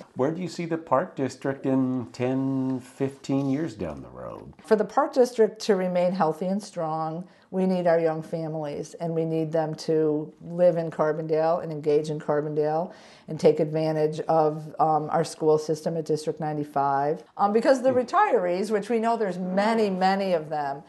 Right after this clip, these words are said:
Speaker 2: and I think we do a pretty good job of serving them because
Speaker 1: Mm-hmm.
Speaker 2: they know what they want. And the younger families, we need to get out there. And I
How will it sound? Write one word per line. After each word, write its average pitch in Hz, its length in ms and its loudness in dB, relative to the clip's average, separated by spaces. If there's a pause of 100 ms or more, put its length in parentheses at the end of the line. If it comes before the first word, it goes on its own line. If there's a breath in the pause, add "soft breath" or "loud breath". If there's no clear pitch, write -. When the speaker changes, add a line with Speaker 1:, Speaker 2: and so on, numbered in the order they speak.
(240 loud breath)
Speaker 2:
and 190 80 -2
I 196 80 4
think 233 200 -2
we 220 80 2
do 196 180 4
a 190 80 4
pretty 185 240 -2
good 170 220 -2
job 156 260 2
of 147 160 -6
serving 220 520 -2
them 156 240 -6
because 160 340 2
Speaker 1:
Mm-hmm. 113 80 0
Speaker 2:
they 180 140 4 (100)
know 185 100 8 (100)
what 156 140 2
they 147 140 -4 (140)
want. - 340 -10 (180)
And 180 140 4
the 175 80 2 (120)
younger 165 220 6
families, 160 600 -4
we 156 120 -6
need 147 280 -4
to 156 100 -4
get 156 260 0
out 143 280 0
there. 143 440 0
And 160 360 0
I 185 120 0